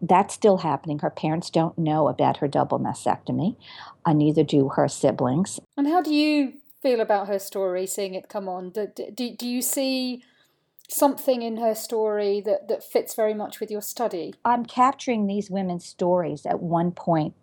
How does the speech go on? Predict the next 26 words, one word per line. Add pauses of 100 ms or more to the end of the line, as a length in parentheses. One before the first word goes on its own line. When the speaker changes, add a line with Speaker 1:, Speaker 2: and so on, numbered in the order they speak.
(120)
Speaker 1:
in
their
journey. (120)
June,
I
had
the
gift
of
June's
interview
to, (100)
you
know,
let
me
know
that
she's
moving
along. (360)
And
these
journeys
can
take